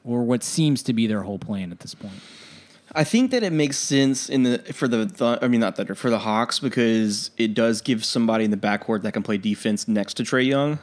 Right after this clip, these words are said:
Speaker 1: Mm-hmm.
Speaker 2: Um, so, I mean, that obviously is probably the reason, that's probably the reason why they're even considering this.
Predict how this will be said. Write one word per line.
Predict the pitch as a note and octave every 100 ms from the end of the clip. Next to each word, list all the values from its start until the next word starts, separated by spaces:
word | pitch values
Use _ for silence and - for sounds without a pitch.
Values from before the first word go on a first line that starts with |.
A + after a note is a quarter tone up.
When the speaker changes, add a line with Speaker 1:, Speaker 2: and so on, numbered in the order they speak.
| -
Speaker 1:
Mm-hmm. | G#2+ A2
Speaker 2:
Um, | G#2+ G#2 G2+ G2 - - - -
so, | - A#2+
I |
mean, | A2
that | A2 A#2+
obviously | G#2+ G#2+ G#2 A2
is | G2+
probably | A2+ G#2+
the | G#2 G2
reason, | G#2 G2+ -
that's | G#2+ -
probably | B2+ A#2
the | G2 G#2 A2+ A2
reason | A2+ G#2+ G#2+
why | G#2 G2+ G2
they're | G2+
even | G2+ G2
considering | G2 G2 A2+ G#2+ G2 G2+
this. | G2+ -